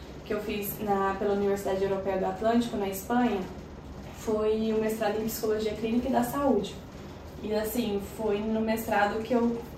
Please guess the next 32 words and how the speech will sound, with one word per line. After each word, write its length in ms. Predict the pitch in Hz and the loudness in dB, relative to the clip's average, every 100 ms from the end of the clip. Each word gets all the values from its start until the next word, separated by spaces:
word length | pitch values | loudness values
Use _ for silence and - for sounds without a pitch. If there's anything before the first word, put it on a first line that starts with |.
| - - | -12 -2
dei 240 | 208 220 | 0 2
de 120 | 262 | 0
cara 420 | 269 247 220 247 247 | 0 2 4 4 2
que 140 | 254 | 2
eu 140 | 233 | 4
era 200 | 226 220 | 6 4
psicóloga 580 | - 269 254 208 208 214 | 2 -4 0 2 2 2
da 140 | 208 214 | 0 0
saúde 400 | 226 208 220 262 | 2 2 2 8
mesmo. 580 | 247 202 196 185 180 175 - - - - - | 10 10 8 6 0 -2 -8 -12 -14 -10 -2
Então, 280 | - 233 | 6 8
assim, 320 | 240 269 247 226 | 8 4 6 6
atenção 500 | 233 247 247 240 240 | 6 4 4 2 2
primária, 520 | 240 233 220 214 220 | 4 4 4 2 0
secundária, 720 | - 214 233 226 202 190 196 - | 0 -4 -2 0 2 4 2 2
terciária, 800 | 202 202 220 190 190 190 185 180 - - | 0 0 2 6 6 6 2 -2 -8 -8
o 100 | 247 | -6
que 180 | 240 262 | 2 4
que 100 | 247 | 4
é 60 | 233 | 2
emergência, 600 | 226 220 220 208 202 - | 4 2 2 2 0 0
o 40 | |
que 80 | 220 | -4
que 120 | - 208 | -2 2
é 40 | |
urgência, 800 | 202 196 196 190 190 - 190 185 - - - | 4 2 0 -2 -4 -4 -4 -4 -8 -12 0
como 280 | 269 262 277 | 4 6 4
que 180 | - 277 | 4 2
o, 220 | 254 233 - | 2 0 2
o, 760 | 233 233 226 214 214 208 202 202 | 4 4 4 0 0 2 2 2
a 160 | - 220 | 4 4
dor 500 | 202 220 240 240 | 4 6 8 8